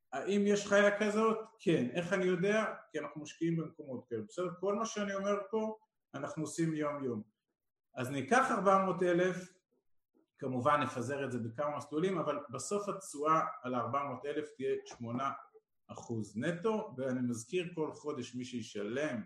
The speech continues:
את הארבע מאות אלף האלה, יהיה הששת אלפים שהילדה ידעה להקצות לנו. זה יעשה לנו רווח שנתי של שלושים ושתיים אלף ש"ח. זאת אומרת, ארבע מאות אלף,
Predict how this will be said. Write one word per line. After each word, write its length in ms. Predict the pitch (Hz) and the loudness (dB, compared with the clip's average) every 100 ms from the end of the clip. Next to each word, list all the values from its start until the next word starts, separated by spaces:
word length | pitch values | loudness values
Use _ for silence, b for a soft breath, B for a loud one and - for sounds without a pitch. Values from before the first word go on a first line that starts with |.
| - _ _ _ | -10 _ _ _
את 60 | - | -6
הארבע 320 | 104 104 117 | -6 -2 0
מאות 280 | 120 107 - | 0 -2 -4
אלף 320 | 143 170 170 | -4 -4 -2
האלה, 340 | 180 180 180 120 | -2 0 0 0
יהיה 160 | 127 | 0
הששת 340 | 131 - 147 160 | -2 -4 -6 -2
אלפים 420 | 160 151 170 165 | -2 -2 -2 -2
שהילדה 600 | 139 117 110 113 135 147 147 - - _ _ | -2 -2 -2 -2 0 0 0 -6 -18 _ _
ידעה 320 | 120 113 120 123 | -4 -2 0 0
להקצות 500 | 117 117 - 107 143 | 0 -2 -8 -6 -2
לנו. 280 | 160 202 190 _ _ _ _ _ _ _ - | 0 -2 -4 _ _ _ _ _ _ _ -14
זה 240 | 104 151 | -4 0
יעשה 400 | 170 156 - 151 | 0 0 0 0
לנו 280 | 156 151 117 | 2 0 0
רווח 300 | 147 151 - | 0 0 -2
שנתי 580 | - 113 - 147 - - _ _ | -4 -8 -6 -10 -10 -16 _ _
של 400 | - - 131 131 - _ | -10 -4 -2 -4 -10 _
שלושים 520 | - 110 - 127 123 123 - | -16 -12 -8 -4 -4 -4 -12
ושתיים 380 | 107 - 113 113 | -12 -6 -4 -2
אלף 140 | 110 | -4
ש"ח. 260 | - 95 - | -6 -10 -10
זאת 120 | - | -6
אומרת, 340 | 139 143 120 | -2 0 -2
ארבע 260 | 123 110 165 | -2 4 6
מאות 240 | 175 165 | 6 2
אלף, 280 | 175 175 175 | 2 2 2